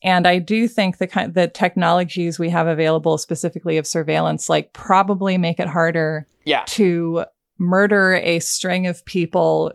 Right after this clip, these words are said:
Speaker 1: who law enforcement takes seriously the disappearance of, which at, at this point and throughout time tends to be middle-class white women.
Speaker 2: I mean, there's been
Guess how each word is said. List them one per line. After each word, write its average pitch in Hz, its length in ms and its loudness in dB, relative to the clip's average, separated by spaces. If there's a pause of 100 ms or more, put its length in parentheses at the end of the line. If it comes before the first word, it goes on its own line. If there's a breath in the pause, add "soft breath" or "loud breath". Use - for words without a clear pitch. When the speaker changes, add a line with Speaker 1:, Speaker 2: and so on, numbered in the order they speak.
Speaker 1:
who 160 420 0
law 175 300 2
enforcement 170 640 -2
takes - 600 -4 (240)
seriously 175 640 0
the 160 100 -2
disappearance 156 720 -4
of, - 380 -8 (140)
which 165 220 -2
at, - 140 -2 (160)
at - 180 -2
this 180 220 0
point 160 420 -2 (760)
and 165 220 0
throughout 165 340 0
time 160 320 -2
tends 156 360 -4
to 170 80 -6
be 151 480 -4 (180)
middle-class 160 880 0
white 160 300 -2
women. 156 360 -6 (640 loud breath)
Speaker 2:
I 214 60 2
mean, 254 100 2
there's 247 220 0 (240)
been 262 400 0